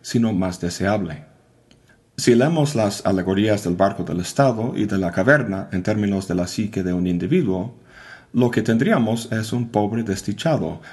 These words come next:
un esclavo como los drogadictos que son totalmente regidos por el objeto de su adicción. La salud espiritual,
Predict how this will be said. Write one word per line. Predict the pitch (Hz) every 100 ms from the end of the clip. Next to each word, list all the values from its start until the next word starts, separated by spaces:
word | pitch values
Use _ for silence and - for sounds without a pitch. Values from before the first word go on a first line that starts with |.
| -
un | 113 127 131
esclavo | 127 - - 160 120 98 131
como | - 101
los | 98 95 95
drogadictos | 98 104 127 190 - 127 147 -
que | 113
son | 113 107
totalmente | 113 117 113 123 127
regidos | 127 127 113 107 95 92
por | - - 92
el | 92
objeto | 87 101 92 90
de | 82 90
su | -
adicción. | 85 - - 101 90 90 - - _ _ _ _ - - - - -
La | 110 107
salud | 113 120 135 123
espiritual, | 110 - 90 101 135 104 98 131